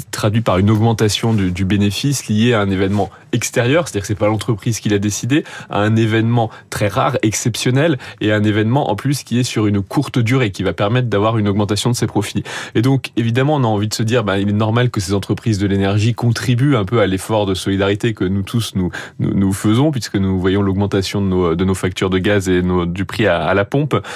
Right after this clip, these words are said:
mais on reste quand même dans l'ordre du symbolique, c'est-à-dire que on peut augmenter ses, on peut mettre en place cette, euh, surtaxe,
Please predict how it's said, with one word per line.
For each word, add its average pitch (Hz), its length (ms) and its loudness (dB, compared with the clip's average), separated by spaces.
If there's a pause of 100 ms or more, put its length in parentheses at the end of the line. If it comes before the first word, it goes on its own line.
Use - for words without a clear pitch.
(160)
mais 110 60 2
on 110 80 4
reste 110 260 0
quand 113 140 -2
même 117 120 2
dans 101 140 2
l'ordre 98 220 2
du 90 100 -6
symbolique, 98 580 -2
c'est-à-dire 92 400 -4
que 95 120 -4 (260)
on 87 80 -6
peut 113 140 -2
augmenter 95 440 0
ses, 78 240 -2
on 80 60 -2
peut 101 140 -2
mettre 95 220 -2
en 87 60 -6
place 90 220 -2
cette, 90 220 -4
euh, 85 100 0
surtaxe, 113 540 -2